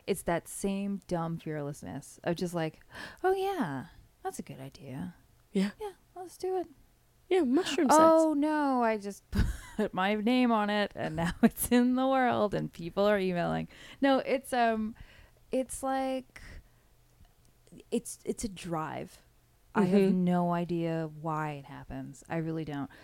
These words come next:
Speaker 1: Sometimes it's like, you know, okay, if I, I know if I do a comic about this type of thing, a lot of people will be interested in it.
Speaker 2: Yeah.
Speaker 1: Like, um, on my thirtieth birthday, I put out a comic about Tanya Harding.
Speaker 2: Oh, yeah.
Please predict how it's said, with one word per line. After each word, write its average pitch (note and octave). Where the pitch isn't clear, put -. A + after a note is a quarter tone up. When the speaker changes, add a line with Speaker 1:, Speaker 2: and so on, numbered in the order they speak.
Speaker 1:
Sometimes A#3
it's F#3
like, E3+
you F#3
know, F3
okay, F3+
if D#3+
I, E3+
I F3
know G3+
if G3
I F3+
do D#3+
a -
comic D#3
about D3+
this D#3+
type E3
of -
thing, D3
a -
lot E3
of D#3+
people D#3
will C#3+
be D3
interested G#3
in A#3+
it. B3+
Speaker 2:
Yeah. F#3
Speaker 1:
Like, F#3+
um, E3+
on F#3
my F3
thirtieth G#3
birthday, E3
I -
put -
out E3+
a E3+
comic D#3+
about D#3
Tanya D3+
Harding. D#3
Speaker 2:
Oh, G3
yeah. A3